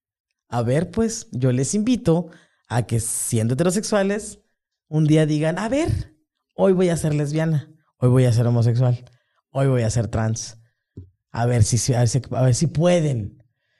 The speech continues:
Entonces, yo sí intenté ser heterosexual.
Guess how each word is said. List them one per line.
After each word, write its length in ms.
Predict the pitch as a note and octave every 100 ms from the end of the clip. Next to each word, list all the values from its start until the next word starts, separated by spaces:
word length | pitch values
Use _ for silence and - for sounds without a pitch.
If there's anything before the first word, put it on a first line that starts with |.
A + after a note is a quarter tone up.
| _ _ _ _
Entonces, 500 | C#3+ E3+ F3 F#3+ F3
yo 220 | D3+ F#3+ E3+
sí 180 | E3+
intenté 640 | D#3+ C3+ C#3+ B2 A#2+ A2+ - - _ _ _
ser 200 | - B2+
heterosexual. 520 | A2+ G#2+ - - G2+